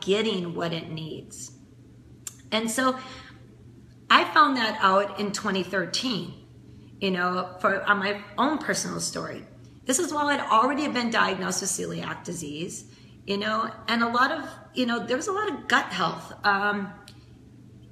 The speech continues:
you don't, if you don't have the gut health going on,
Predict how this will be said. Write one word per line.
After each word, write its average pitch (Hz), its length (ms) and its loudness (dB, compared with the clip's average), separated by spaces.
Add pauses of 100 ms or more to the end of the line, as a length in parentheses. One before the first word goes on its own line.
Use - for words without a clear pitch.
(160)
you 226 160 2
don't, - 540 0
if 226 140 -2
you 392 320 2
don't 277 220 4
have 262 220 2
the 214 60 -2
gut 196 180 2
health 233 280 0
going 240 280 0
on, 240 420 2